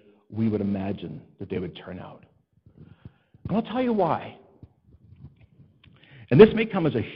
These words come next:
huge shock to you, but you are not omniscient. You don't know everything. That, that's a shock for some of you today, isn't it? You th-, <laughs> you th-, you arrived here this morning, you thought you knew everything.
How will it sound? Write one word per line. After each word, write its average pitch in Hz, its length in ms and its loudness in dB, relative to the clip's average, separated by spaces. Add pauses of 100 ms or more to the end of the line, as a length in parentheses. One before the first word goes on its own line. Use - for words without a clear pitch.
(100)
huge 269 340 4 (180)
shock 196 340 0
to 123 80 -4
you, - 240 -8 (1900)
but 131 180 0
you 180 460 4 (920)
are 143 100 4
not 156 340 2 (880)
omniscient. 131 600 -2 (600)
You 165 120 0
don't 170 220 -2
know 143 200 0
everything. - 500 -8 (1000)
That, 131 160 0
that's 127 180 -4
a 120 60 -2
shock 120 300 0
for 110 160 -2
some 113 140 0
of 107 60 2
you 92 60 -2
today, 90 280 -6
isn't 95 180 -6
it? 90 120 -10
You 110 80 -4
th-, 87 200 -4
<laughs> - 40 -4
you - 100 -4 (160)
th-, - 200 -6
you 156 140 2
arrived 120 420 0
here 131 100 0
this 117 220 -4
morning, 123 200 -4
you 113 40 -4
thought 117 160 -4
you 120 80 -4
knew 127 140 -4
everything. 85 480 -6